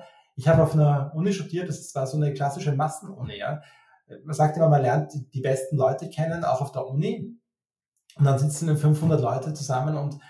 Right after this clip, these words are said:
ich kenne viele Leute, die haben niemanden kennengelernt im ersten Studienjahr tatsächlich, ja, weil sie sich da auch nur so mit der Masse mitgeschwommen sind, ja.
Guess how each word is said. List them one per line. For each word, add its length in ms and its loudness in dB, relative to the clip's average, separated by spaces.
ich 200 -10
kenne 240 0
viele 260 0
Leute, 840 2
die 140 -4
haben 140 -2
niemanden 440 -4
kennengelernt 600 -8
im 100 -16
ersten 260 -16
Studienjahr 580 -12
tatsächlich, 540 -20
ja, 160 -4
weil 100 -2
sie 520 -4
sich 200 -20
da 140 -2
auch 100 2
nur 100 2
so 100 -2
mit 120 2
der 80 0
Masse 280 0
mitgeschwommen 640 -8
sind, 320 -20
ja. 240 -6